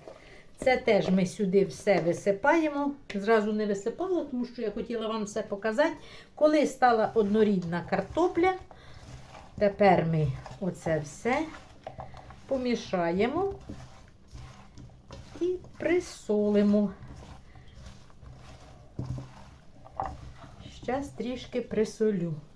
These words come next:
Так само чайна ложка сюди солі.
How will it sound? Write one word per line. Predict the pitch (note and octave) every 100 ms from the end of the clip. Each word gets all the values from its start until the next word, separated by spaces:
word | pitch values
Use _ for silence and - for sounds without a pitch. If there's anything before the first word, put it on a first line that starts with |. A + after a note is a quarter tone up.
| - - - - - - - - - - - - - - - - - - _ _ _ - - - - - - - - - -
Так | - D4 C#4+
само | - C4 B3 A#3+ G3+ - - - -
чайна | - A#3 A3 G#3+ G3+
ложка | G3+ G3 - - F#3+
сюди | - F#3 G3
солі. | G3 - E4 F4 E4 D#4